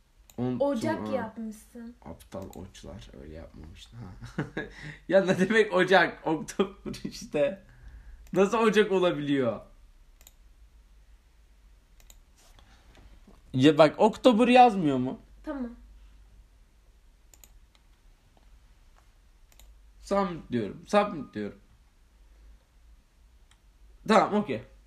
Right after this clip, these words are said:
Speaker 2: Hı.
Speaker 1: Evet.
Speaker 2: Ha, aynen, şimdi doğru. Güneşin akrep, ayın balık. Bak, doğru hatırlıyormuşum.
Speaker 1: Ee, ne
Speaker 2: Yukarı
Speaker 1: oluyor?
Speaker 2: inme aşağı, inme aşağı dur.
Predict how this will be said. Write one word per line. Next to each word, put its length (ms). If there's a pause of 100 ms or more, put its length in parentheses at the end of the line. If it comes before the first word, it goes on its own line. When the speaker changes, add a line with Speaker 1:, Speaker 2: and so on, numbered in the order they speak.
(140)
Speaker 2:
Hı. 200 (880)
Speaker 1:
Evet. 400
Speaker 2:
Ha, 60
aynen, 280
şimdi 240
doğru. 160 (420)
Güneşin 520 (140)
akrep, 520 (460)
ayın 440
balık. 400
Bak, 220
doğru 260
hatırlıyormuşum. 800 (100)
Speaker 1:
Ee, 380 (180)
ne 60
Speaker 2:
Yukarı 200
Speaker 1:
oluyor? 160
Speaker 2:
inme 240
aşağı, 260 (100)
inme 160
aşağı 280
dur. 240